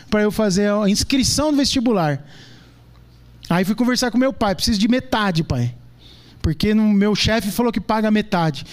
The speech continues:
Irmãos, meu chefe falou que paga metade do nada.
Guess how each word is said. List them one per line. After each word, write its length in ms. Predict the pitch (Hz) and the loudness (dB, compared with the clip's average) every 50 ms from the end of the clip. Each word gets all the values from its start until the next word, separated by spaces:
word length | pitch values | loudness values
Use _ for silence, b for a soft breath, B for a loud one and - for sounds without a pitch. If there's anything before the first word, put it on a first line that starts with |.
| B B B B B B | B B B B B B
Irmãos, 840 | 196 214 220 254 269 262 226 175 143 135 - - - - - - - - B B B B B B B B | 0 2 2 2 2 2 2 0 -2 -2 -4 -4 -6 -6 -6 -8 -12 -20 B B B B B B B B
meu 140 | 196 208 202 | 0 0 2
chefe 240 | - 240 240 226 - | 2 0 0 0 0
falou 160 | 240 233 208 | 0 -2 -2
que 80 | - | -2
paga 220 | - 220 214 208 202 | -2 -2 0 2 0
metade 360 | 202 196 - 220 214 196 202 | 0 0 0 -2 -2 -2 0
do 160 | 185 220 254 | 0 2 2
nada. 480 | 254 240 220 214 208 165 156 139 127 | 2 2 2 0 -2 -2 -4 -4 -6